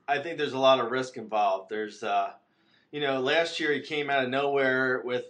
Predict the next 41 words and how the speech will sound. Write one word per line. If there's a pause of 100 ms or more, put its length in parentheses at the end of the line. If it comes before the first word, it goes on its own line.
uh,
his
year,
and
he
was,
uh,
and
he's
also
not
that
young.
So
it's,
uh, (960)
it's
kinda
like,
like,
he,
he
came
out
of
nowhere
at
twenty-nine
years
old.
So
if, (800)
if
it
was
real,
if
last
year
was
real,